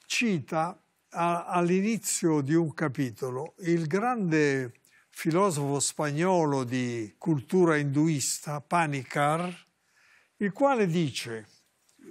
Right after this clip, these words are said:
parole, parole profetiche, "Il monoculturalismo che ancora caratterizza il mondo occidentale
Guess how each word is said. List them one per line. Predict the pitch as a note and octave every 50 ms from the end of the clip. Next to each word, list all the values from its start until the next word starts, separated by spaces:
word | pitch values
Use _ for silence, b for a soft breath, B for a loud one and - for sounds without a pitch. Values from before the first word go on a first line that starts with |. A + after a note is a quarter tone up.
| D3+ -
parole, | - D3+ D3 D3+ E3+ F#3 F3+ E3 C3+ B2 A#2 A2 A2 A2+ A2+ A#2 _ _ _ _ _ _ _ _ _ _ _ _ _ _ _ _ _ _ _ _ _ _ _ _ _
parole | - D3+ D#3+ F3 F#3+ F#3 E3 C#3+ C3 A#2
profetiche, | G#2+ - D#3+ E3 D3 - G3 G3+ F3 C#3+ A2+ G2+ - B2 G#2+ G#2 - A#2+ A2+ A#2 _ _ _ _ _ _ _ _ _ _ _ _ _ _ _ _ _ _ _ _ _ _ _ _ _ _ _ _ -
"Il | A3 F#3+ F#3 F3 F3
monoculturalismo | F3 G#3 B3+ C#4 C#4+ C4 A#3+ G3 - - G3+ F#3+ E3 C#3 - - - E3+ D#3+ D#3+ D#3+ D#3 D#3 D#3 C#3 G#2+ - - - A#2+ A2+ A2 G#2+ G#2+
che | G#2 - E3 D#3
ancora | D3+ C#3+ B2+ - - A3 A3 G3 F#3 D3+ A#2+
caratterizza | - D#3 D3 D3 D3 C3+ - - E3 D3+ D3+ F3 F#3+ E3 C#3 C3 C#3+
il | C3 B2 B2
mondo | C3+ D#3 E3+ E3 C#3+ B2+ B2+
occidentale | A#2+ - - - D#3 C3 A2+ B2 B2 A#2 A2 G2+ - B2+ A2+ A2 G#2+ G#2+ A2+ C#3 D#3+ F#3 _